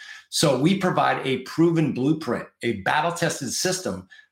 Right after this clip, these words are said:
for helping mortgage professionals on a hundred percent commission who are at an eighty basis points or higher comp plan in residential mortgages, be able to attract top producing agents working on their terms, not their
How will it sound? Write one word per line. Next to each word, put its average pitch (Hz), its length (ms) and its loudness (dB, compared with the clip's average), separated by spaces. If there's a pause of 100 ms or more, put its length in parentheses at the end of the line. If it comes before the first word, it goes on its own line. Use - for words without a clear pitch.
(100)
for 135 400 0
helping 160 640 0
mortgage 160 360 0
professionals 123 600 -2
on 117 100 0
a 113 40 -2
hundred 143 180 -2
percent - 400 -2
commission 131 580 -2 (380)
who 139 340 2
are 120 180 2
at 117 140 0
an - 160 -4
eighty 175 240 4
basis 156 340 2
points 147 300 -4
or 127 100 0
higher 127 280 0
comp 160 340 -2
plan 107 480 -4
in 117 220 -2
residential 147 580 0
mortgages, 131 640 -2 (580)
be 139 100 4
able 147 160 2
to 127 140 2
attract 143 380 -2
top 151 220 0
producing 156 360 2
agents 120 680 0 (400)
working 151 400 0
on 131 240 0
their 151 240 2
terms, 113 640 -2
not 117 240 0
their 165 200 0